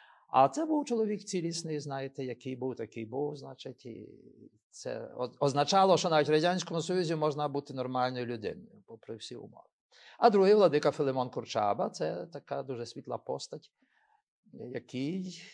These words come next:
е, будучи підпільним єпископом, і держава це знала, тим не менше, від того зовсім десь не забився в кут, не попав в депресію, тому що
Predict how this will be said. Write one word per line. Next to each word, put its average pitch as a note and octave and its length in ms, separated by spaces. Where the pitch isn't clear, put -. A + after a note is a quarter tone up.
е, A#2+ 200
будучи C3 300
підпільним A#2 500
єпископом, D3+ 680
і G2+ 40
держава G#2+ 420
це A2 180
знала, F#3 320
тим C#3+ 220
не B2+ 100
менше, D3+ 500
від A#2+ 260
того C3 260
зовсім A#2 420
десь A2 200
не A2 100
забився A2 480
в F#2 120
кут, B2+ 260
не G2 460
попав A2 320
в G2 60
депресію, G#2 640
тому F#2 300
що F#2+ 300